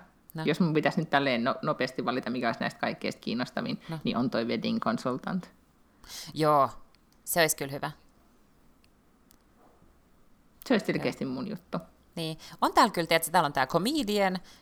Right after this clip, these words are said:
Speaker 1: ja täällä on, ää, writer, ja täällä on, ää, small business owner. Täällä on kaikki, mitä
Speaker 2: Herra
Speaker 1: mä
Speaker 2: Jumala.
Speaker 1: oon.
Speaker 2: <laughs> Niin, joo.
Speaker 1: Niin.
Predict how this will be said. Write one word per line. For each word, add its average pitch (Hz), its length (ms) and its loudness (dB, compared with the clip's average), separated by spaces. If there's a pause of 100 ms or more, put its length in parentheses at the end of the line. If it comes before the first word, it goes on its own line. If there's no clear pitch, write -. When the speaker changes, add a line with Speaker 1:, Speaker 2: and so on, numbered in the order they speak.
Speaker 1:
ja 160 80 -6
täällä 143 280 4
on, 135 140 -2 (140)
ää, 135 240 0
writer, 156 720 6 (100)
ja 156 60 -6
täällä 127 300 -2
on, 131 160 -8 (480)
ää, 135 320 -2
small 185 300 4
business 147 380 -2
owner. 127 460 0 (500)
Täällä 233 180 -2
on 254 60 -4
kaikki, - 260 -4
mitä 415 160 4
Speaker 2:
Herra 339 100 8
Speaker 1:
mä 349 60 6
Speaker 2:
Jumala. - 160 6
Speaker 1:
oon. 139 100 0 (640)
Speaker 2:
<laughs> 302 80 10
Niin, 226 300 0 (100)
joo. 240 220 2
Speaker 1:
Niin. 147 240 -6